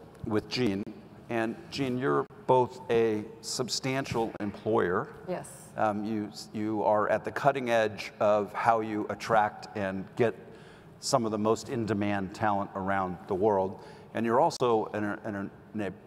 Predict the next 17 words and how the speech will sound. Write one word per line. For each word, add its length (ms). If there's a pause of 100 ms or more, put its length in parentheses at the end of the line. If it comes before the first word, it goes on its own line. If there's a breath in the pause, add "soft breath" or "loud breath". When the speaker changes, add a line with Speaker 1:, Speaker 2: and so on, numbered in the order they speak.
Speaker 1:
space 640
where 200
you're 140
providing 460
really 220
interesting 420
technology 680
to 100
this 180
whole 200
world. 340
So 260 (360 loud breath)
let 80
me 100
just 220 (180)
ask 320
you, 380